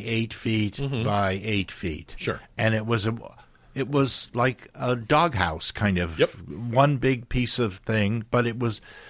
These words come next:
Speaker 1: uh, fiberglass, so it,
Speaker 2: Mm-hmm.
Speaker 1: it was light inside, but, uh, it, it had maybe a couple of small vents, but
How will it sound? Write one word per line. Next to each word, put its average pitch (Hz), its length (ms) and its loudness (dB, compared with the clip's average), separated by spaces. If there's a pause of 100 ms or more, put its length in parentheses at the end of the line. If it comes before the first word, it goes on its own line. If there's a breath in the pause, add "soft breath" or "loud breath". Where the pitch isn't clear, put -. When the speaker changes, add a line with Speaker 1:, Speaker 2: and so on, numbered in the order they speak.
(200 loud breath)
Speaker 1:
uh, 104 480 4
fiberglass, 117 800 2
so 110 520 -2
it, 107 180 -2
Speaker 2:
Mm-hmm. - 300 -6
Speaker 1:
it 107 200 -6
was 101 360 -2
light 117 320 4
inside, 107 800 0 (420 loud breath)
but, 107 480 0
uh, 101 320 4 (140)
it, 104 240 -6
it 113 140 -2
had 110 420 0
maybe 123 380 2
a 104 60 0
couple 113 360 -2
of 95 80 -2
small 113 420 4
vents, 92 680 -4
but 107 300 0